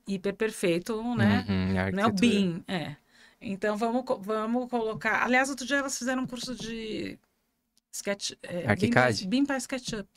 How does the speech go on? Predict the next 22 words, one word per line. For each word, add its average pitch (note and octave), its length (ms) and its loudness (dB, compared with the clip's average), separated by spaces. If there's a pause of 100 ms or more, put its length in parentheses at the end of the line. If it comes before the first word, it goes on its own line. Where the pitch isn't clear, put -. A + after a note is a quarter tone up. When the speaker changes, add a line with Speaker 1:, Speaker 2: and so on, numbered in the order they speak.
(600)
Speaker 2:
Ah, A#3 540 6
sim, D#3 380 6
dá C3 120 6
pra, G3+ 240 6
é, C#3 140 8
o C3+ 60 4
pessoal C#3+ 320 6
acha D3 120 4
que - 80 4
o - 20 8
SketchUp C#3+ 440 4
não D#3+ 160 6
é C3 100 8
bim, G#2+ 240 6
né? G2+ 120 6
Mas G2+ 220 8
Speaker 1:
É, - 40 8
Speaker 2:
ele C3+ 100 6
Speaker 1:
mas A#2+ 260 8
Speaker 2:
é. E3+ 140 2
Speaker 1:
é. D#3 60 -6 (120)
Speaker 2:
Uhum. B2 340 8